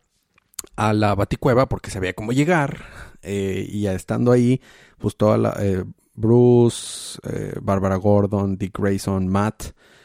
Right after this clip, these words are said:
se están preguntando que qué van a hacer para poder ayudar a Ela-, Elaine, que es la hija de Dick Grayson, que está actualmente con el trajecito de Batman, y llega Blight y los ataca.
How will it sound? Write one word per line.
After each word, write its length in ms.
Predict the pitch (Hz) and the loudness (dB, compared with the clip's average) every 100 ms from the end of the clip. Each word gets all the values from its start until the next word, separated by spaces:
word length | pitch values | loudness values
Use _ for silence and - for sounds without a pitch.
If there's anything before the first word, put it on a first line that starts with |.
| _ | _
se 680 | - - 101 98 98 95 95 | -8 -2 2 2 2 0 0
están 480 | 101 - 101 98 101 | -2 0 0 0 0
preguntando 460 | 107 101 95 98 98 | 0 0 0 0 -2
que 140 | 98 | -6
qué 100 | - | -2
van 140 | 113 120 | 0 2
a 40 | |
hacer 800 | - 147 151 147 147 131 117 107 - | 2 4 4 4 2 0 -2 -4 -4
para 220 | 101 92 | -4 -4
poder 240 | - 98 | -2 -2
ayudar 440 | 104 98 98 98 98 | 0 0 0 -2 -2
a 240 | 92 85 104 - | -4 -6 -10 -6
Ela-, 420 | 104 101 104 - | -4 -2 -2 -4
Elaine, 500 | 107 98 104 113 123 | -4 -2 0 0 -2
que 140 | 131 101 | -2 -4
es 60 | |
la 100 | 92 | -4
hija 180 | 98 101 | -4 -6
de 160 | 92 92 | -4 -4
Dick 220 | 95 - | -6 -2
Grayson, 240 | 98 104 | -2 -2
que 100 | 104 | -6
está 160 | 92 90 | -8 -8
actualmente 440 | 90 - 92 87 | -6 -4 -4 -4
con 100 | 98 | -4
el 60 | 87 | -6
trajecito 340 | - 92 - | -8 -10 0
de 60 | 135 | 2
Batman, 420 | 170 175 165 175 - - - - | 4 4 2 0 -2 -16 -16 -4
y 180 | 104 | 0
llega 260 | 107 117 104 | 4 6 4
Blight 360 | 104 104 110 104 | 2 2 0 -2
y 40 | |
los 140 | 92 | -4
ataca. 420 | 92 - 95 - | -4 -6 -8 -8